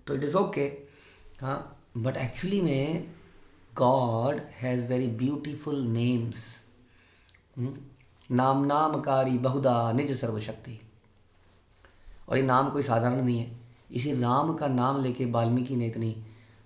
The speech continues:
आ, शक्तियाँ पाई। इसी राम के नाम से हनुमान जी ने वो प्रेम का समुद्र पाया। इसी राम के नाम से समुद्र मंथन, समुद्र में पुल बना। और इसी कृष्ण के नाम से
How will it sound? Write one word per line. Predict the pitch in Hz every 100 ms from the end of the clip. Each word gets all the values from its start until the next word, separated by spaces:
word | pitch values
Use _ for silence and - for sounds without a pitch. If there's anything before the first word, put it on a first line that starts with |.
| -
आ, | 117 113 117 117 - -
शक्तियाँ | 117 120 113
पाई। | 113 113 113 110 - - - -
इसी | 123 143
राम | 123 123 147
के | 135
नाम | 123 123 135
से | 117 117 110 - 117
हनुमान | 113 113 120 120
जी | 117
ने | 117 117 117 - -
वो | - 127 113
प्रेम | - 135 139 139
का | 123
समुद्र | 117 120 117 117
पाया। | 113 110 113 - - - - - _ - - -
इसी | 165
राम | 151 147 160 180
के | 170
नाम | 170 147 160 185
से | 175
समुद्र | 175 160 156 151
मंथन, | 143 139 143 135
समुद्र | - 139 139 139
में | 139 135 120 117 123
पुल | - 143
बना। | 135 120 120 - - - - - - - -
और | 147
इसी | 139 160
कृष्ण | 160 - - 160 160 - 156 147
के | 139
नाम | 123 127 139
से | 127 123 117 117